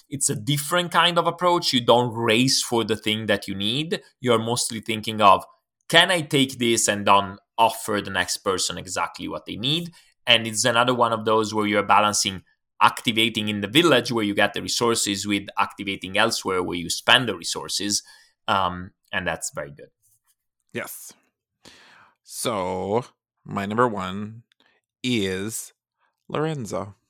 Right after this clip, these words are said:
Speaker 2: Il Magnifico. I love it with and without the base game, or with, <laughs> not with the base game, with and without the
Speaker 1: Awesome.
Speaker 2: expansion. Um, and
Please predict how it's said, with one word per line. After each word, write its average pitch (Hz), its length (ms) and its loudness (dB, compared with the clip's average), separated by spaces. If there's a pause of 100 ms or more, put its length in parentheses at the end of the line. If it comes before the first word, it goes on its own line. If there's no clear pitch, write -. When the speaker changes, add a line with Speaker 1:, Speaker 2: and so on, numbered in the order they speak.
(580)
Speaker 2:
Il 107 160 -2
Magnifico. 95 760 -8 (1160)
I 110 540 2
love 123 320 2
it 104 160 2
with 131 320 4
and 117 160 4
without 113 300 2
the 110 80 -2
base 104 280 -2
game, 104 380 -4 (180)
or 110 140 0
with, 120 260 2 (160)
<laughs> - 160 -12
not - 160 -8
with - 120 -14
the 98 60 -2
base 92 320 -4
game, 98 120 -8 (340)
with 180 180 8
and 165 100 6
without 139 220 10
the - 120 8
Speaker 1:
Awesome. - 20 8
Speaker 2:
expansion. 110 720 4 (460)
Um, 98 540 2 (220)
and 117 520 4